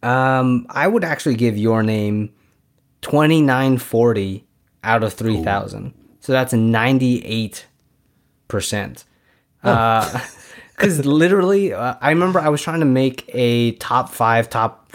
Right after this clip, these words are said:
Speaker 1: twenty, whatever movies of all time for me, for my YouTube channel. And I was thinking that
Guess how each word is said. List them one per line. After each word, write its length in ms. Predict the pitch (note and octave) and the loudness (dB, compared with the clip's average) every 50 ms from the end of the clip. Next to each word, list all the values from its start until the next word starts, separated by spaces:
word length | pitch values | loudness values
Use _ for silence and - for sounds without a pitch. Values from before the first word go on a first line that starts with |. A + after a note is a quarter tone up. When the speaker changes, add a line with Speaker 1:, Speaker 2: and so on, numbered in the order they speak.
| - - | -20 -16
Speaker 1:
twenty, 440 | - - - A2+ A2 A2 A2 G#2+ G#2+ | -10 -4 -2 -2 0 0 0 -2 -2
whatever 420 | G2+ G2 G#2 G2+ G#2+ G#2+ G2+ G#2+ | -2 -2 -2 0 0 0 0 0
movies 680 | G#2 G#2 G#2 A#2 A2+ A2 A2+ A2 G#2 G2+ A2+ - - - _ _ | -2 0 2 2 2 2 0 0 -2 -4 -6 -10 -14 -16 _ _
of 140 | - A#2+ G#2+ | -8 -2 -2
all 140 | A2 G#2+ G#2 | 0 0 0
time 340 | - - A2+ A2+ A2+ A2 G#2+ | -2 -2 -2 0 0 -2 -2
for 160 | - A2+ G#2+ | 0 0 0
me, 320 | G2+ G2 G2 G2 F#2+ G2 _ - - - - _ | 0 0 -2 -4 -6 -8 _ -16 -20 -20 -20 _
for 120 | - - B2+ | -8 -4 0
my 140 | B2 A2+ A2 | 0 2 2
YouTube 360 | A2+ C3 D3+ - D3 B2+ A#2+ | 2 2 2 2 0 -2 0
channel. 400 | - A#2 G#2+ G#2+ G#2+ G#2+ A2 - - | 0 0 0 2 0 0 -2 -4 -4
And 180 | B2 B2 A#2+ | -2 -2 0
I 120 | A2 A#2+ C#3+ | 0 0 0
was 180 | D#3 D#3+ - | 0 -2 -4
thinking 340 | - - D#3+ D#3 D3+ C#3 A#2+ | -2 -2 0 2 2 2 2
that 220 | A2+ G#2 G#2+ - | 0 -2 -4 -6